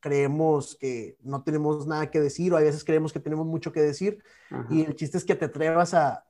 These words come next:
Speaker 1: a intentar realizar las cosas, y pues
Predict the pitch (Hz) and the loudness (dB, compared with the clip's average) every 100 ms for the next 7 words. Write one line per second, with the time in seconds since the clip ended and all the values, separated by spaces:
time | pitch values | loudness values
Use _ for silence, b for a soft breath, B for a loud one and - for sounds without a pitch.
0 | _ - 151 143 135 147 165 165 - 151 | _ -2 0 -2 0 2 4 2 2 0
1 | 156 156 175 175 190 185 - - 143 - | 0 0 0 2 0 -2 -8 -12 -12 -14
2 | - - - | -20 -20 -20